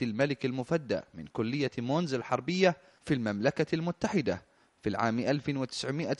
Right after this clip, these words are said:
وثمانية وستين، وصدور الإرادتين الأميريتين في العام نفسه بتأسيس قوة الدفاع وتعيين جلالته قائدا لهذه القوة، لتكون المراسيم إذانا ببدء مرحلة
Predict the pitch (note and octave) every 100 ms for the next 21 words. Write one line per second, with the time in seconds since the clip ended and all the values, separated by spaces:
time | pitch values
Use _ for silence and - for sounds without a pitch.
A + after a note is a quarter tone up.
0 | C#3+ B2+ A#2+ A#2+ A#2 C#3+ C#3+ B2 B2 -
1 | A#2+ - G3+ G#2 - _ _ G#2 - G#2
2 | C3+ C3 A#2 G#2 A2+ A2+ A2 A#2+ C#3 A2
3 | G2 G#2 A2+ A2+ A2+ A2+ C#3 C#3 A#2 A2
4 | A2+ A#2+ E3+ D#3 - G2 - _ - -
5 | - G2+ A2+ - A#2+ A2+ G#2+ C3+ B2 A#2+
6 | A#2 G#2 - C3 F#3 - _ _ - G#2+
7 | - G2+ G2+ D3 C3 A#2+ A2+ A2 A#2+ -
8 | C#3 B2+ - E3 C#3+ C#3 C3 A#2 A#2 A#2
9 | G#2+ G#2+ - G#3 G#2+ F#2+ _ _ _ _
10 | G#2 - G2+ - C3 A#2 G#2+ A2 G#2+ G#2+
11 | D#3 C#3 C3 A2+ B2 D#3+ B2+ G2+ G#2 A2
12 | D3+ - A#2+ B2 A#2 - D3+